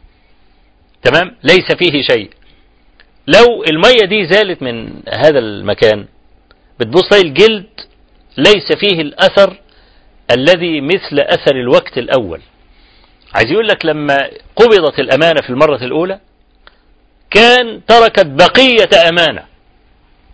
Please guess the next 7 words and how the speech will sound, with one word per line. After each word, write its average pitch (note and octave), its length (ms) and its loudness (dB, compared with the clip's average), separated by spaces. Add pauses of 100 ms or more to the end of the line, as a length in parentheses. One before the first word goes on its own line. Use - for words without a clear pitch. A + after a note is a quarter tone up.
(560)
تركت D3+ 300 4
بقية B2+ 600 0
أمانة E3 360 -2
ملحوظة F#3 600 -2 (520)
مثل D3 240 -2
أثر D#3+ 280 2
الوقت، B2 460 -4